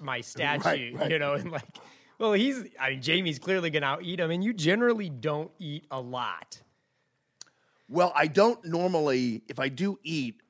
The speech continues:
Speaker 2: I don't normally starve myself and then eat. You know what I mean?
Speaker 1: <laughs> Yeah, binge.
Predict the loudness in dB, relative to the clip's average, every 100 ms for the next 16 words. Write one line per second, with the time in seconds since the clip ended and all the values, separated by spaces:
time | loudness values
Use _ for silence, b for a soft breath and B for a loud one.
0 | _ -2 0 2 2 4 4 4 2 0
1 | -6 -10 -20 -10 -6 -6 -4 -2 0 0
2 | -2 -6 -6 -6 -6 -10 -12 -10 -6 -4
3 | -4 -6 -12 -12 -14 -6 -4 -4 -4 -4
4 | -6 -6 -6 -6 -4 0 0 -2 -8 -12
5 | -12